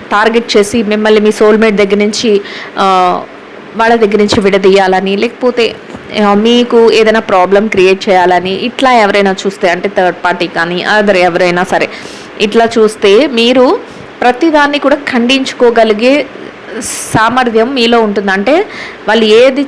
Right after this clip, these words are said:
చేస్తున్నా కూడా మీరు ఆపోజిట్ వేలో మీరు ప్రతిదాన్ని అపోజ్ చేస్తారు, డిఫెన్స్ చేస్తారు. అంటే, మీ యొక్క ధైర్య సాహసాలు, మీ యొక్క ప్రతి కదలిక కూడా చాలా స్ట్రాంగ్గా ఉంటుంది.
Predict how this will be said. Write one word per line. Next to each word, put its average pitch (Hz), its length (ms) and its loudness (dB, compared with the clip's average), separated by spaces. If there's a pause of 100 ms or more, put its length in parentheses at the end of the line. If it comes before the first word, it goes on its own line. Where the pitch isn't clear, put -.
చేస్తున్నా 247 360 -2
కూడా 262 480 0
మీరు 254 420 -2
ఆపోజిట్ 247 600 2
వేలో 233 240 2
మీరు 277 440 0
ప్రతిదాన్ని 233 480 -2
అపోజ్ 233 440 0
చేస్తారు, 214 340 0
డిఫెన్స్ 214 480 -2
చేస్తారు. 208 280 0
అంటే, 208 300 -2 (400)
మీ 214 100 0
యొక్క 240 300 2
ధైర్య 226 420 0
సాహసాలు, 254 560 0
మీ 202 240 -2
యొక్క 202 320 -2
ప్రతి 254 880 -2 (120)
కదలిక 233 380 0
కూడా 233 260 0 (120)
చాలా 220 140 0
స్ట్రాంగ్గా 208 640 -2
ఉంటుంది. 202 400 -4